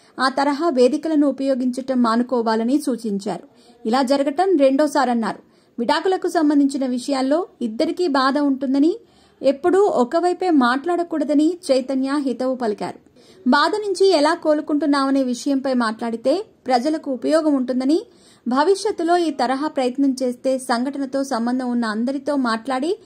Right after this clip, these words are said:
ప్రజలకు అవగాహన కల్పించాలని సూచించారు. జరిగిన విషయాన్ని పూర్తిగా తెలుసుకోకుండా తీర్పు ఇవ్వటం ఎంత తప్పో, ఇలాంటి ప్లాట్‌ఫామ్స్ ద్వారా ప్రజలకు ఓ కోణంలోనే చెప్పటం కూడా అంతే తప్పన్నారు. నాగబాబు కుమార్తె నిహారిక, చైతన్య జొన్నలగడ్డ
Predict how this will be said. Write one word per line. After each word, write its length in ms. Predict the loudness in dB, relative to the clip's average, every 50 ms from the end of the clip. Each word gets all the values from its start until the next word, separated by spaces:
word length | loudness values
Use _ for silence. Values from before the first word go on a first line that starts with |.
| _ _ _ -2 0
ప్రజలకు 400 | 2 2 4 2 0 0 0 0
అవగాహన 480 | 0 0 0 0 -2 0 0 0 0
కల్పించాలని 800 | 0 -2 -6 -6 -2 -2 -2 -2 0 -2 -2 0 0 0 0 -2 -4 -12 -8 -4
సూచించారు. 600 | -4 -4 -4 -4 -6 -8 -6 -6 -8 -8 -10 -10 _ _ _ _ _ -20 -20 _ _
జరిగిన 320 | 0 0 2 4 2 2 2
విషయాన్ని 400 | 2 -2 -4 -2 0 0 0 -2 -2 -2
పూర్తిగా 360 | -2 -2 0 -2 -4 -4 -4
తెలుసుకోకుండా 760 | -4 -4 -6 -6 -8 -6 -4 -4 -4 -2 -4 -4 -4 -4 -6
తీర్పు 380 | -6 -4 -4 -4 -4 -4 -8
ఇవ్వటం 420 | -8 -8 -8 -8 -6 -6 -6 -6 -6 -6 -4
ఎంత 300 | -2 0 0 -2 -2 -6
తప్పో, 560 | -10 -8 _ -10 -10 -10 _ -2 -2 -2 -2 -4 -10 _ _ -20 -20 _ -2
ఇలాంటి 300 | 0 0 0 2 0 -2
ప్లాట్‌ఫామ్స్ 560 | -2 -2 -2 -2 -4 -4 -2 0 0 0 -2
ద్వారా 340 | -2 0 0 0 0 0 -2
ప్రజలకు 720 | -2 0 -2 0 0 -2 -4 -4 -6 -6 -4 -4 -4 -4 -8 _ _ 0
ఓ 180 | 2 4 4 4
కోణంలోనే 560 | 2 2 2 2 2 2 2 2 2 0 0 0 -2
చెప్పటం 340 | -4 -6 -6 -8 -6 -6 -6
కూడా 200 | -4 -2 0 0
అంతే 360 | 2 0 -2 -2 -2 -4 -4
తప్పన్నారు. 600 | -2 -4 -8 -6 -6 -8 -6 -6 -8 -8 -12 -14 _ _ _ _ _ _ 0
నాగబాబు 500 | 2 2 2 0 0 0 0 0 -2 -4
కుమార్తె 440 | -4 -2 -2 -2 -2 -2 -2 -2 0
నిహారిక, 600 | 0 0 0 -2 -4 -4 -4 -4 -4 -4 -4 -4 0 0
చైతన్య 420 | 0 0 0 -2 -4 -2 -4 -4
జొన్నలగడ్డ 580 | -4 -4 -2 -2 -2 -4 -6 -6 -6 -6 -2